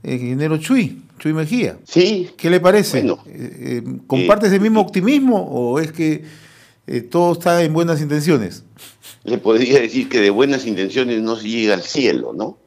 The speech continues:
Speaker 2: Creo que hay una gran preocupación, cinco mil millones de soles, no sé de dónde los vamos a sacar, y peor aún en esta coyuntura política tan complicada que está viviendo el país. No comparto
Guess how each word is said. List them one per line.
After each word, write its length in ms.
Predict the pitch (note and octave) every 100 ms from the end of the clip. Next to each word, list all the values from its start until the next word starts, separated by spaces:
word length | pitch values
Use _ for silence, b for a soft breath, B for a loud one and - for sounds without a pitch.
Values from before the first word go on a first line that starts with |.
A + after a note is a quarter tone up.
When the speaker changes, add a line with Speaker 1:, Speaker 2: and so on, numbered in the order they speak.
| _
Speaker 2:
Creo 320 | - A2+ A2+ G#2+
que 60 |
hay 100 | G#2+
una 180 | G#2+ G2+
gran 240 | F#2 G#2
preocupación, 680 | F#2 F#2+ D2+ C#2 B1+ A2+ A2
cinco 280 | A2 F2+ E2
mil 200 | E2 G2+
millones 440 | G2 F2+ F#2+ F#2 D2+
de 60 |
soles, 340 | C#2+ G2 F2+ E2+
no 140 | D2+
sé 140 | -
de 100 | F2+
dónde 260 | E2+ F#2 E2+
los 140 | C2
vamos 320 | B1 F2 F2 C2+
a 60 |
sacar, 560 | - - G2 G2+ - _ _ _ _
y 100 | G2
peor 340 | - G#2 A#2+ A#2+
aún 340 | A2+ A2 A2
en 140 | G2+ F#2
esta 260 | F#2+ G#2+
coyuntura 640 | - C#2+ D2 C#2+ F#2 G2 -
política 500 | C#2+ D2 F2 D#2+ B1+
tan 200 | - D#2
complicada 680 | D2 D2 - - - C#2+ C2+
que 100 | -
está 200 | - B1+
viviendo 400 | C2+ B1+ C2 C2
el 100 | C2+
país. 420 | D2+ G2 A2 -
No 180 | C3 C#3
comparto 840 | - A3+ - C3+ C3 - G#2 -